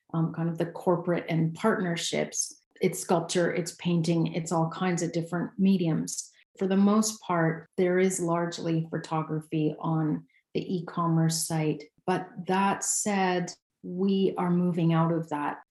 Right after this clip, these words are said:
Uh, we're, we're, we are starting to show paintings, and,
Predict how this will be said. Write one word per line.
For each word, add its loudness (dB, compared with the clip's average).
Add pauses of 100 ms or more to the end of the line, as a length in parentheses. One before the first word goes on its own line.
(140)
Uh, -4
we're, 0
we're, 4
we 6
are 4
starting 0
to 0
show 2
paintings, 0 (440)
and, -2